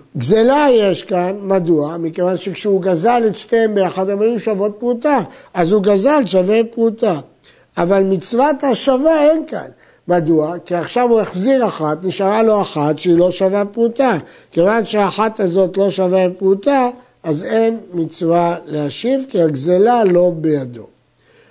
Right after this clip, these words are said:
רבנו חננאל פירש, מצוות השבה אין כאן, שלא קיים מצוות השבה, שהרי לא השיב מה שגזל.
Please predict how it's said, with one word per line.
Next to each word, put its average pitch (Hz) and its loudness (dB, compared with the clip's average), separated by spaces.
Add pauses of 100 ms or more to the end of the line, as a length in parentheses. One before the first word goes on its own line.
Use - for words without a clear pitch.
(100)
רבנו 226 2
חננאל 202 2 (100)
פירש, 170 -2 (320)
מצוות 175 0
השבה 165 0
אין 147 -4
כאן, 113 -16
שלא 175 2
קיים 262 2
מצוות 180 -4
השבה, 139 -8 (260)
שהרי 165 2
לא 220 4
השיב 311 2
מה 226 0
שגזל. 185 0